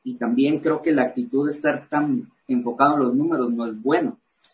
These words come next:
Sin embargo, ahora que ya, digamos, ya se asentaron un poco las aguas,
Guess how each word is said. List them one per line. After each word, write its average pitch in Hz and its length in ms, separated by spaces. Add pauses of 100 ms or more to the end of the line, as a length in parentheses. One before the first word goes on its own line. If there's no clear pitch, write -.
(320)
Sin 214 200
embargo, 190 400
ahora 185 260
que 156 140
ya, 147 460
digamos, 139 380
ya 139 140
se 151 100
asentaron 135 540
un 147 180
poco 160 280
las 139 320
aguas, 143 440